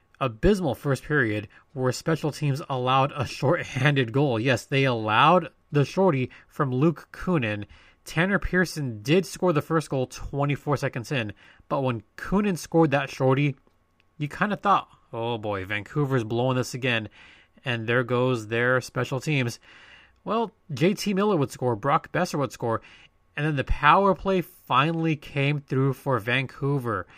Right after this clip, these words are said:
That was Bo, Bo Horvat, and Bo knows power plays. That was the game-winning goal.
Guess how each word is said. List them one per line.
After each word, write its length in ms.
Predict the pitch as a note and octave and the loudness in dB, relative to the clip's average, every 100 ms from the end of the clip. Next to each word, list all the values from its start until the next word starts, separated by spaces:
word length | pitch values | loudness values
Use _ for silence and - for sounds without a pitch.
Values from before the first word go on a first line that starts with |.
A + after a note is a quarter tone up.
| - - - - | -20 -20 -20 -6
That 180 | D#3+ C#3+ | -4 0
was 220 | C3 G#2+ | -2 -2
Bo, 760 | G2+ G2 - B2+ C#3+ A2 F2 - | -10 -6 2 4 6 2 -2 -4
Bo 220 | C3+ D#3 | 0 2
Horvat, 480 | - E3 C#3+ A2 G#2+ - - _ - | 2 4 4 4 2 -2 -20 _ -6
and 320 | B2 G#2+ G2+ | -4 -4 0
Bo 280 | B2 D3 C#3+ | 4 6 4
knows 320 | A#2+ C#3+ C#3 | 2 2 0
power 320 | - D#3 C#3 | 0 0 0
plays. 380 | - A2+ G#2 - - - - _ _ | -2 -4 -4 -6 -18 -20 -20 _ _
That 180 | C3+ F#3 | 2 2
was 160 | B3 D3 | 2 0
the 100 | D3+ | -2
game-winning 380 | C#3+ D3 C#3+ B2+ | 0 2 0 2
goal. 280 | F3+ C3 | 2 2